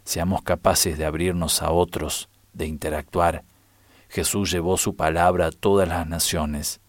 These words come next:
Seamos humildes instrumentos de esta misión irrenunciable. Fuimos depositarios de un valioso tesoro.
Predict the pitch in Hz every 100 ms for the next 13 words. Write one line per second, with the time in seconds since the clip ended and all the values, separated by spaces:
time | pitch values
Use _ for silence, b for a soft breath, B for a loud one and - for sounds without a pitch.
0 | b b b - - 85 87 82 87 87
1 | 98 95 87 85 73 - 82 90 92 82
2 | 85 82 - 80 80 - 90 90 90 -
3 | _ _ 95 98 82 80 80 78 - 76
4 | 73 67 71 - b b b b b b
5 | - 87 87 80 85 87 80 87 - 92
6 | 92 76 82 80 80 92 87 - 92 82
7 | - 95 78 73